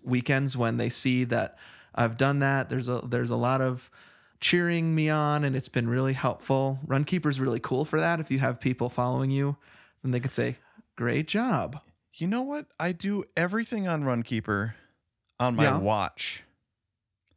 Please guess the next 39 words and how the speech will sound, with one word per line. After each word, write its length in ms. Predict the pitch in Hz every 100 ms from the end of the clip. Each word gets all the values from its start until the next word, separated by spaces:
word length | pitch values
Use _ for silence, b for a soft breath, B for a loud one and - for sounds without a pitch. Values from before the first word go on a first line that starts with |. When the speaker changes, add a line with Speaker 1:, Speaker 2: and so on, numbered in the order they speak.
| b b b -
Speaker 1:
Okay, 320 | 147 160 139
Speaker 2:
So, 80 | 156
Speaker 1:
yeah, 80 | 151
Speaker 2:
like, 100 | 165
Speaker 1:
me 80 | 170
too. 220 | 143 131
Speaker 2:
occasionally 1120 | 131 - - - 196 208 226 220 202 190 180 165
I'll 160 | 151
do, 540 | 139 123 143 139 135 135 -
like, 240 | 117 110
a, 320 | 104 87 98 b b b -
I 80 |
want, 240 | 113 113 -
like, 160 | 107
I 80 | 104
do 220 | 98 98
a 80 | 98
run 300 | 95 120 113
or 60 | 107
something 340 | 110 104 92
fun 340 | 92 - 101 98
and, 80 | 95
like, 160 | 87
just 140 | 92 92
wanna 180 | 101 90
throw 160 | 104
a 60 | 87
picture 240 | 98 -
in 80 | 117
there, 140 | 123
so 100 | 127
I'll 60 | 107
grab 160 | 113 107
my 100 | 98
phone. 160 | 117
Speaker 1:
Oh, 300 | 139 156 147 -
I 220 | 127 139
Speaker 2:
But 140 | 147
Speaker 1:
see. 400 | - 120 110 135